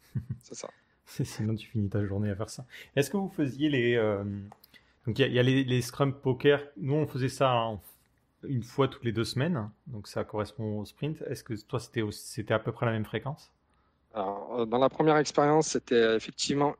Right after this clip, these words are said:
Speaker 2: une fois toutes les deux semaines, mais précédé d'un, d'une séance de découpage, qu'on appelle le split. Bon. Euh, le split qui était là pour présenter les tâches et, euh, si jamais la, l'équipe, euh, pensait qu'il fallait découper la tâche, euh, que le P O ramenait,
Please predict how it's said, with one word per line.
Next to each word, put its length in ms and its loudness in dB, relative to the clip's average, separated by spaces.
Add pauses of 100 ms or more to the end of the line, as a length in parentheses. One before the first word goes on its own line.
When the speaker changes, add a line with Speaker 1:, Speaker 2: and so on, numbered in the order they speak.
Speaker 2:
une 140 -4
fois 180 2
toutes 160 -10
les 80 2
deux 120 4
semaines, 340 4
mais 180 4
précédé 540 2
d'un, 420 0
d'une 300 -10
séance 320 0
de 80 -6
découpage, 640 0 (420)
qu'on 120 -14
appelle 180 -4
le 40 -4
split. 300 -6 (720)
Bon. 100 -8 (640)
Euh, 640 2
le 100 0
split 220 2
qui 160 2
était 180 6
là 120 6
pour 160 -2
présenter 440 4
les 100 6
tâches 380 2
et, 120 2
euh, 140 4
si 340 -6
jamais 400 2
la, 460 0 (140)
l'équipe, 480 -8
euh, 420 -14 (280)
pensait 340 -2
qu'il 140 -14
fallait 200 -2
découper 560 0
la 140 0
tâche, 360 -4
euh, 280 -4
que 100 -10
le 120 -2
P 180 -4
O 160 0
ramenait, 500 -4